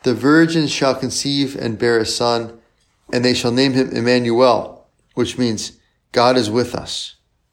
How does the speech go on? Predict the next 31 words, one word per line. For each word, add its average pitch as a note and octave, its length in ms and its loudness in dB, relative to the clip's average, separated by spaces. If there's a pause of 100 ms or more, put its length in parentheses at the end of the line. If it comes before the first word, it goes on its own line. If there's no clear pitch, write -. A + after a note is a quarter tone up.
(640)
When A#2 160 -4
Joseph D3+ 480 2
awoke, A#2 480 0 (560)
he - 180 -6
did C#3 260 4
as C3 180 0
the A#2+ 120 -2
angel B2+ 400 0
of A2 60 -2
the G#2 100 -4
Lord A#2+ 320 2
had A2 180 -10
commanded A2+ 460 -4
him, G2+ 320 -6 (500)
and - 160 -8
took C#3 220 -4
his A#2+ 180 -2
wife A2 540 -4 (460)
into A#2+ 320 -6
his G#2 220 -8
home. G2 400 -8 (1600)
Right, A#2 140 0
another B2 180 2
beautiful A2 680 -4 (720)
name A#2+ 420 0
for G#2+ 240 -8
our G#2 140 -4
Lord, G#2+ 360 -6 (100)
Emmanuel. G#2+ 920 -6 (340)
Right? G#2+ 240 -8
God G#2 500 -2